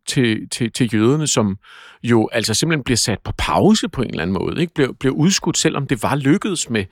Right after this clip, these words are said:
med David og Salomo. Og, og det, jeg forstår godt, det er besværligt. Grunden til, at jeg ligesom ridser det op, det er, fordi de fleste fanger ikke det her,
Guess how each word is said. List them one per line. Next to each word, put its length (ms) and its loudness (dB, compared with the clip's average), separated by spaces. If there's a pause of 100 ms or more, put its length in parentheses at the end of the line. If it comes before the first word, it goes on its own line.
(280)
med 80 0
David 400 0
og 60 0
Salomo. 420 0
Og, 140 -2 (140)
og 160 -2
det, 180 4 (300)
jeg 100 4
forstår 360 2
godt, 240 -6
det 60 -2
er 80 -8
besværligt. 460 -2
Grunden 200 -2
til, 80 -4
at 20 -2
jeg 140 -6
ligesom 300 -8
ridser 200 2
det 80 -6
op, 220 -2
det 60 0
er, 40 -2
fordi 360 -8 (440)
de 80 2
fleste 360 -2
fanger 460 2
ikke 200 0
det 120 0
her, 140 -4